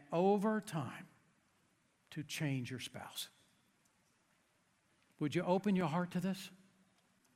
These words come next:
Let's pray. Father, we thank you for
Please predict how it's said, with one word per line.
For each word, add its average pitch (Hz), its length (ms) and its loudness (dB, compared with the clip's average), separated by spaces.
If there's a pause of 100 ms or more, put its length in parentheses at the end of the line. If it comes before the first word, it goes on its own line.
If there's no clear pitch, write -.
(560)
Let's 160 140 -6
pray. 98 340 -10 (440)
Father, 185 260 6
we 170 120 4
thank 175 380 2
you 143 240 2
for 135 500 -2